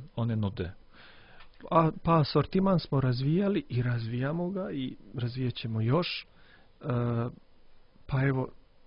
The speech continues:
Speaker 2: zadnje što smo napravili, ovaj, e, ćevap v-, od ribljeg mesa. Znači,
Speaker 1: Posni.
Speaker 2: kombinacija, po-, naravno, naravno, posni. To je zadnji proizvod koji smo napravili, ali kažem, zato što ćemo to razvijati i usavršavati asortiman,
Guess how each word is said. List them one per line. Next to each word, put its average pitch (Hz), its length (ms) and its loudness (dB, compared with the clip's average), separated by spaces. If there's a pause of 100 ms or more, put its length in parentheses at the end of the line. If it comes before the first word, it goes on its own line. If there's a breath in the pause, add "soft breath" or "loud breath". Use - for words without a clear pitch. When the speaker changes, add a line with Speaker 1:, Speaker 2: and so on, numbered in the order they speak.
(320)
Speaker 2:
zadnje 131 580 2
što 117 220 -6
smo 120 200 -6
napravili, 151 640 -2 (160)
ovaj, 135 500 0
e, 127 40 -4 (640 loud breath)
ćevap 131 440 2 (340)
v-, 120 260 -4
od 117 440 -6
ribljeg 113 440 -2
mesa. 107 420 -2 (680)
Znači, 120 280 -6
Speaker 1:
Posni. - 80 -10
Speaker 2:
kombinacija, 123 720 4 (140)
po-, 101 180 -4 (100)
naravno, 120 560 -2
naravno, 110 280 -2
posni. 139 340 -2 (480 loud breath)
To 143 140 6
je 131 100 4
zadnji 143 260 2
proizvod 135 440 0
koji 127 160 2
smo 120 160 -4
napravili, 151 520 2
ali 139 100 2
kažem, 143 500 -2 (180)
zato 151 240 -2
što 135 140 -6
ćemo 135 240 -4
to 143 180 0
razvijati 135 500 0
i 135 40 0
usavršavati 135 680 -4
asortiman, 147 560 -4